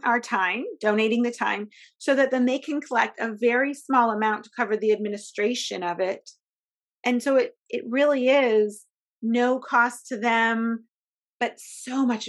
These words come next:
value for whomever wants to join it. It's starting February first. So this will get dropped and, and, um,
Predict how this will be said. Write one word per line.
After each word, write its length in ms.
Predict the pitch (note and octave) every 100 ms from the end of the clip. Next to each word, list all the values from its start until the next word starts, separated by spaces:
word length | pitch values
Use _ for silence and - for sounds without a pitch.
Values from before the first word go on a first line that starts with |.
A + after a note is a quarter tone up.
| G3
value 640 | A#3+ C#4 C#4+ A#3+ G#3 F#3+ F#3+
for 120 | A3
whomever 420 | G#3+ G#3+ G#3+ G#3+ G3+
wants 320 | G3+ G3 -
to 140 | F#3+
join 260 | A3+ A3+ A3+
it. 140 | F#3+
It's 160 | - -
starting 400 | G#3 G3+ A3+ B3+
February 500 | B3 A#3 A3 G3+ G3
first. 460 | - G3 A#3 -
So 80 | G#3
this 220 | G3 G#3+
will 100 | A3
get 220 | G#3+ G#3+ - - - _ _
dropped 480 | A3+ G#3+ G#3 - - - - -
and, 500 | A3 G#3+ G#3 G#3 G#3+ - _ _ _ -
and, 300 | A3 G#3+ G#3
um, 380 | G3 G3 G3+